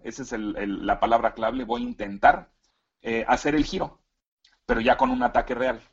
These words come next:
Y solamente vas a intentar que tu técnica salga correcta. No importa si le pegas al peto o no.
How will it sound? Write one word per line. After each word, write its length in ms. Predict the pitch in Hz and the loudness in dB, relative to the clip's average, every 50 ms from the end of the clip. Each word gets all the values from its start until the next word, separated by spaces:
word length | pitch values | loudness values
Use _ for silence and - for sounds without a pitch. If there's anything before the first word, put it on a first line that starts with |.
| _ _ _ _ _ _ _ _ _ | _ _ _ _ _ _ _ _ _
Y 100 | - 139 | -6 -6
solamente 500 | - - 160 156 156 147 151 147 - 139 | -2 0 2 2 2 2 0 -2 -2 2
vas 180 | 139 147 147 - | 2 2 2 0
a 40 | 143 | -8
intentar 480 | 131 120 - 127 120 - - 160 160 | -8 -8 -8 -10 -6 -2 -2 -2 -2
que 100 | - 131 | -4 -8
tu 140 | 120 - 110 | -10 -10 -12
técnica 360 | - - 127 131 131 - 110 | -10 -8 -8 -6 -4 -6 -6
salga 300 | - - 117 113 113 104 | -6 -4 -6 -4 -4 -4
correcta. 480 | - 107 95 95 90 - - - - - - | -4 -6 -6 -6 -6 -8 -12 -20 -20 -12 -4
No 180 | 113 123 147 | 0 2 2
importa 380 | 156 151 - 156 151 147 - 143 | 2 2 4 2 2 4 2 0
si 140 | - - 117 | 0 0 -4
le 120 | 113 117 - | -4 -4 -2
pegas 320 | - 135 127 123 120 - | -2 -2 -2 -2 0 -2
al 140 | 117 107 - | -4 -4 -4
peto 240 | 123 120 - - 95 | -6 -8 -6 -8 -10
o 20 | |
no. 220 | 87 80 - _ | -10 -10 -18 _